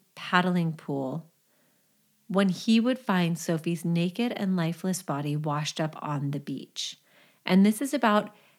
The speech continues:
a half mile from her uncle's house. Jerry would say that he thought the body was a tailor's dummy. Ugh. He realized something was wrong when his dogs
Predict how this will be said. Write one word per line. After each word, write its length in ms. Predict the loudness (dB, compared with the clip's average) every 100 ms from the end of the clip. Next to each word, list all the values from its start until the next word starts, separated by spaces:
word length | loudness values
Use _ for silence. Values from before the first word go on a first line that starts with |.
| _
a 140 | -2 0
half 580 | -2 -4 0 0 0
mile 400 | 0 2 2 0
from 360 | -4 -2 0 0
her 220 | -2 -6 -4
uncle's 380 | -4 -4 -8 -8
house. 600 | -6 -6 -6 -16 -20 -20 _ _ _ _ _ _ _ _ _ _ _ -8
Jerry 400 | 4 6 6 4
would 180 | 0 0
say 220 | 2 2
that 140 | 2
he 140 | 0 -2
thought 400 | 0 2 2 0
the 80 | 0
body 380 | 2 0 0
was 240 | 0 -2 -2
a 80 | -4
tailor's 640 | -4 -4 -2 -2 -4 -6 -12 -6
dummy. 540 | -4 -4 -6 -8 -12 -16 _ _ _ _ _ -12
Ugh. 320 | -10 -10 -16 -20 _ _ _ _ _ _ _ _ _ _ _
He 240 | 2 4
realized 460 | 6 4 2 0 0
something 280 | 2 4 6
was 180 | 4
wrong 380 | 2 0 2 4
when 180 | 4 4
his 200 | 2 0
dogs 500 | 0 0 0 -2 -6